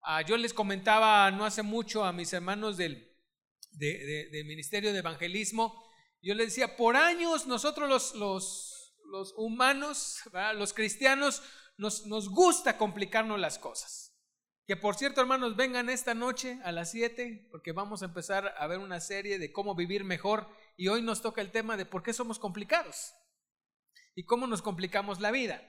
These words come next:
Pero bueno, en esta complicación,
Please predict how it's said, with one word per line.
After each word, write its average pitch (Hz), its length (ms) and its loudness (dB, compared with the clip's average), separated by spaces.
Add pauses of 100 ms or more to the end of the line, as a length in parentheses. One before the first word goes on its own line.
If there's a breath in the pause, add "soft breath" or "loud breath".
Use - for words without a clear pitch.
(520)
Pero 202 180 8
bueno, 214 220 10
en 185 160 0
esta 320 300 2
complicación, 294 960 2